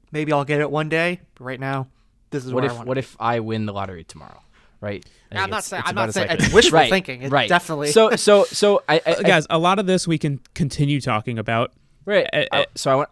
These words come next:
Speaker 2: I wanna make one point that I think that addresses and, and ends this, this topic. I think, I
Speaker 3: Go
Speaker 2: think
Speaker 3: for
Speaker 2: we
Speaker 3: it.
Speaker 2: all agree that we don't have an answer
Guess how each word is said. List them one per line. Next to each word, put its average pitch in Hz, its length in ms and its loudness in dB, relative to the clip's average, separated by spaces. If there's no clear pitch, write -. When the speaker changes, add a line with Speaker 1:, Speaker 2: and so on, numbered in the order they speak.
Speaker 2:
I 135 80 -4
wanna 135 180 -6
make 131 180 0
one 131 180 -2
point 120 260 -4
that 113 80 -2
I 110 60 0
think 104 280 -6
that 104 120 -2
addresses 104 480 -4
and, 101 140 -10
and 95 380 -12
ends 104 280 -8
this, 95 240 -10
this - 220 -14
topic. 85 320 -10
I - 60 -18
think, 107 240 -10
I 101 40 -10
Speaker 3:
Go 101 80 -6
Speaker 2:
think 98 80 -8
Speaker 3:
for 104 40 -12
Speaker 2:
we 107 60 -8
Speaker 3:
it. - 120 -14
Speaker 2:
all 110 200 2
agree 127 460 -2
that 101 120 -8
we 104 100 -12
don't 104 300 -8
have 117 160 -4
an 107 80 -8
answer 95 360 -12